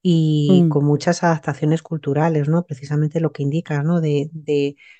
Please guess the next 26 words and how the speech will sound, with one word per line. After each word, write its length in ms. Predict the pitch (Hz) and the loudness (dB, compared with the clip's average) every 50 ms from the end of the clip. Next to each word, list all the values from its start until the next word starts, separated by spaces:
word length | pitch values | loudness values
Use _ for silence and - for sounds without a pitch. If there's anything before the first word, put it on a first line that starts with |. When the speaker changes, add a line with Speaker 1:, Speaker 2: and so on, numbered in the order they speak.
| _ _ | _ _
Speaker 1:
venir 320 | 160 156 156 156 156 160 160 | 0 2 4 4 2 4 4
de 80 | 170 | 2
este 200 | 170 - - 190 | 2 2 2 2
mundo 320 | 180 175 180 180 170 165 170 | 4 4 4 4 4 2 2
nuestro 540 | 170 175 185 190 190 - - 165 160 156 156 160 | 2 2 2 0 -2 -4 -8 -6 -6 -6 -4 -2
a 80 | 160 165 | 0 0
otro 220 | 165 165 170 165 | 0 2 2 2
mundo 400 | 170 170 175 185 185 160 156 151 | 2 2 2 0 0 -2 -2 -4
donde, 520 | 151 151 151 147 143 147 143 143 139 139 _ _ _ _ _ _ _ _ | -4 -4 -4 -4 -4 -4 -2 -4 -4 -6 _ _ _ _ _ _ _ _
donde 240 | - 151 147 147 143 | -4 -2 -2 -2 -2
te 100 | - 143 | -2 -4
planteas, 720 | - 151 147 147 147 151 156 160 165 165 165 - - - _ _ _ _ | -2 -2 -2 0 0 2 2 2 2 2 0 -2 -8 -18 _ _ _ _
eh, 400 | 196 160 151 147 147 143 143 139 139 - _ _ _ _ _ _ _ _ _ _ _ _ _ _ _ _ _ | -10 -8 -6 -6 -4 -6 -6 -8 -10 -14 _ _ _ _ _ _ _ _ _ _ _ _ _ _ _ _ _
cómo 240 | - - 180 185 185 | -4 0 2 2 2
es 120 | 185 185 - | 0 0 0
tan 200 | - 185 175 180 | 0 2 2 2
diferente 560 | 175 170 - - 170 160 170 170 175 175 170 | 2 0 -2 -2 0 0 2 0 0 0 0
el 60 | 160 | 0
mundo, 340 | 156 160 170 180 180 165 160 | 0 0 2 2 2 2 2
¿verdad? 340 | 160 160 147 151 175 196 196 | 0 0 0 -2 -2 -2 0
Desde 240 | 190 175 160 151 170 | -2 -2 -4 -4 -4
una 160 | 165 165 165 165 | -4 -4 -4 -4
perspectiva 560 | 170 160 - - 160 - - - 170 170 165 | -6 -8 -6 -6 -8 -6 -4 -2 0 2 2
y 40 | 160 | 4
desde 280 | 165 160 156 151 156 160 | 2 2 2 0 0 0
otra, 360 | 160 156 - 190 220 254 | 0 0 -2 -4 -4 -4